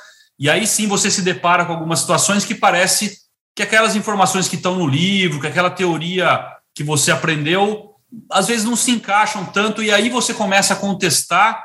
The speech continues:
alguns conceitos e vê que realmente o caminho para que isso seja esclarecido é um caminho metodológico, é um caminho que tem a consistência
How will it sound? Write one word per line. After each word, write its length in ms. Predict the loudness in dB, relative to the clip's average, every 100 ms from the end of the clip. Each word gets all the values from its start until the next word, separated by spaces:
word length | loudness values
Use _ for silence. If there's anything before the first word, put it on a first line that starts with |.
| -18 _ _ -2
alguns 380 | 0 0 -2 0
conceitos 1000 | -2 0 0 0 0 -2 -4 -4 -8 _ _ -4
e 100 | -2
vê 240 | 0 0
que 180 | 0 0
realmente 500 | 0 2 2 0 -2
o 60 | -2
caminho 680 | 2 2 2 0 -2 -2
para 160 | -2 -2
que 300 | -2 -2 2
isso 180 | 2 2
seja 300 | 2 2 0
esclarecido 1160 | 0 2 2 4 2 2 0 0 0 -2 -2 -16 _ _ _ -6
é 180 | -2 0
um 140 | 0
caminho 380 | 2 2 2 0
metodológico, 1080 | 0 0 -4 -4 -2 0 2 0 -2 -6 -4
é 40 |
um 120 | -2
caminho 400 | 2 2 2 -2
que 100 | -4
tem 280 | -4 0 0
a 60 | 0
consistência 1080 | 0 0 0 -2 0 0 0 -2 -2 -4